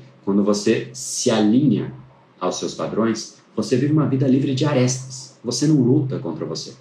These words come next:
Essa é a dinâmica, esse é o jogo, tá? E como muda um padrão? Poxa, essa é a ideia do documentário inteiro, né? Essa live é pra falar sobre de onde veio a preguiça.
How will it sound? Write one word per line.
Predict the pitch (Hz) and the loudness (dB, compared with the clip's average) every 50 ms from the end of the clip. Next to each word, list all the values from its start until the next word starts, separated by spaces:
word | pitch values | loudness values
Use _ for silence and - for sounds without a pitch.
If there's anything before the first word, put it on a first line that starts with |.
| - _ _ _ _ _ _ _ _ _ - | -20 _ _ _ _ _ _ _ _ _ -6
Essa | - 127 135 131 - 135 147 131 - - | -2 0 0 0 0 -2 -4 -6 -6 -4
é | 104 110 | -2 -2
a | 110 | 0
dinâmica, | 110 101 85 80 82 85 85 92 92 92 - - | 0 0 -2 -2 -4 -6 -8 -6 -8 -10 -8 -2
esse | - 95 - - - | 0 0 0 0 -2
é | 107 | -4
o | 95 | -4
jogo, | 82 76 69 69 69 - | -4 -8 -12 -12 -12 -4
tá? | - - - - - - - - - | -2 0 0 -2 -4 -10 -12 -6 -4
E | 107 | -2
como | - - - 180 190 208 175 | -2 4 4 6 6 6 6
muda | 131 131 180 208 - 117 98 | 8 6 6 6 6 4 2
um | - | 2
padrão? | - - - - 240 277 240 - | 0 0 0 2 2 2 2 2
Poxa, | - - - - 95 - - | 0 -2 -2 -2 -2 -2 -2
essa | 98 - - 117 | -2 0 0 0
é | |
a | 120 | 2
ideia | 117 98 101 107 127 | 2 2 4 2 2
do | 123 - 90 95 117 143 | 2 0 2 2 2 2
documentário | - 165 156 - 156 151 131 - - - 165 170 | 4 2 0 2 2 2 2 2 0 0 0 0
inteiro, | 151 - 120 117 92 - - - - _ _ _ _ - | 0 2 2 2 2 0 -4 -10 -20 _ _ _ _ -14
né? | 82 85 85 - | -12 -12 -12 -12
Essa | - - - 90 | -12 -10 -8 -6
live | 90 90 98 107 - - - - | -4 0 0 0 0 -2 -4 -2
é | 101 101 | -2 -2
pra | 101 120 123 123 | -2 0 -2 -2
falar | - 113 101 107 113 | 0 0 0 0 0
sobre | - - 127 135 147 165 - - - - - - - - | 0 0 0 2 2 2 0 0 -4 -10 -16 -20 -12 -4
de | 95 107 139 | 2 2 4
onde | 190 220 208 151 - | 6 6 6 4 4
veio | 101 92 85 78 | 4 4 2 0
a | - | -2
preguiça. | - - 69 78 76 - - - - | -6 -8 -8 -8 -8 -8 -10 -14 -16